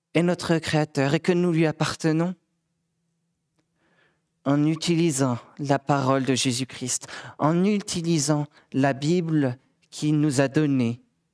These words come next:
et qu'il a mise en nos mains. Oui, Jésus-Christ est notre Dieu, Jésus-Christ est notre Créateur, et voilà, voilà ce que nous voulons annoncer au monde. Voilà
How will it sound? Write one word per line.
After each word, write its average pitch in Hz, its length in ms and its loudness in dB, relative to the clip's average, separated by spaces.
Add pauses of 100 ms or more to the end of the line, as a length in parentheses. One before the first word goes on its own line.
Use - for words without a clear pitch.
(340)
et 131 80 0
qu'il 139 220 0
a 131 60 2
mise 123 340 0
en 113 100 0
nos 117 120 0
mains. 110 300 -4 (2250)
Oui, 165 480 -2 (440)
Jésus-Christ 175 1120 0 (280)
est 151 120 2
notre 151 360 0
Dieu, 131 400 0 (240)
Jésus-Christ 196 640 0
est 180 40 6
notre 175 280 0
Créateur, 175 680 0 (260)
et 170 120 4
voilà, 165 540 2 (320)
voilà 180 420 2
ce - 160 0
que 180 140 -2
nous 175 140 2
voulons 170 360 2
annoncer 180 580 2
au 147 120 2
monde. 127 400 0 (2000)
Voilà 143 580 0